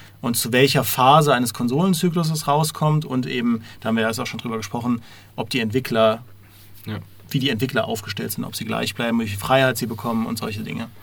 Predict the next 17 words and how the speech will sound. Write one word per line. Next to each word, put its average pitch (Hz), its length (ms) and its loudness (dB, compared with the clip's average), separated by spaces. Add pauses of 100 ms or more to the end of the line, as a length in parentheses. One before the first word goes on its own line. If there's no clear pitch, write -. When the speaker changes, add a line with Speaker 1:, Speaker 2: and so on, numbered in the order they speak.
(320)
Speaker 2:
Um 113 80 -4
mal 104 120 4
wieder 110 120 2
so 98 80 0
ein 104 40 2
bisschen, 123 320 2
äh, 104 260 0
P-C-Stimmung 127 1000 -4
reinzubringen. 120 720 -2
Äh, 120 120 -2
wir 117 80 2
hatten's 135 180 -4
im 123 100 -8
Vorgespräch 151 540 -2
kurz, 147 340 -4
äh, 135 400 -6
Micha, 143 320 -6